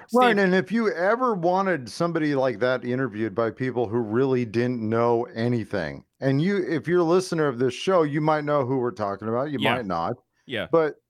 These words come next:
Speaker 1: that's exactly what you want. You want somebody to explain it to you like you're a kindergartner.
Speaker 2: Yeah. Explain it to me like I'm five, please. Steve, what is the hardware story?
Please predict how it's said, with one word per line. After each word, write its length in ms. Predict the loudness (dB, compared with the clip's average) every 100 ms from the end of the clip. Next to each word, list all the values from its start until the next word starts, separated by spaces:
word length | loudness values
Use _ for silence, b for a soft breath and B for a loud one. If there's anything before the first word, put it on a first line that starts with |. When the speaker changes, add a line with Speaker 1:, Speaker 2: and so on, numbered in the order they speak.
| -4
Speaker 1:
that's 400 | 0 2 0 -2
exactly 880 | -4 -2 0 0 -2 -2 -2 -2 -6 -6
what 360 | -2 0 -2 _ _ _ _ _ -8
you 160 | -6 0
want. 400 | 0 0 -4 -14 _ -14
You 200 | -8 -4
want 220 | -4 -6
somebody 340 | -6 -4 -2 -4
to 80 |
explain 440 | -6 -8 -4 -2 -2
it 100 | -4
to 100 | -4
you 160 | -2 0
like 300 | -2 -4 -4
you're 140 | -4
a 40 | -4
kindergartner. 680 | -4 -4 -2 -4 -4 -10 -10
Speaker 2:
Yeah. 220 | -10 -10 _ _ -20
Explain 400 | -16 -4 -2 -2
it 80 | -4
to 80 |
me 100 | -4 -4
like 180 | -4
I'm 80 | -8
five, 360 | -8 -10 -12 _
please. 340 | -12 -12 -12 _ b b b b _
Steve, 540 | -10 -6 -4 -6 -12 _ _ _ _
what 380 | -6 0 0 0
is 300 | -2 -2 -2
the 100 | -2
hardware 400 | 0 -2 -2 -6
story? 540 | -4 -8 -8 -12 -20